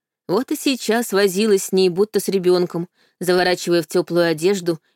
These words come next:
и помогая обуться в мягкие кожаные сапожки. Кайра терпеливо ждала, прислонившись к боку курятника,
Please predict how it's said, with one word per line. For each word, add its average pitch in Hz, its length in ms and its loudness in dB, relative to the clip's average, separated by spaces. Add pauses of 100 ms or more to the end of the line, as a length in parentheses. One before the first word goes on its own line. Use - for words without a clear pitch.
(140)
и 269 100 -2
помогая 208 560 2
обуться 190 400 -2
в 170 80 0
мягкие 180 440 0
кожаные 175 440 0
сапожки. 165 600 -4 (1000)
Кайра 170 260 0
терпеливо 165 600 0
ждала, 156 440 -2 (680)
прислонившись 190 720 0
к 175 80 -6
боку 190 320 0
курятника, 180 680 0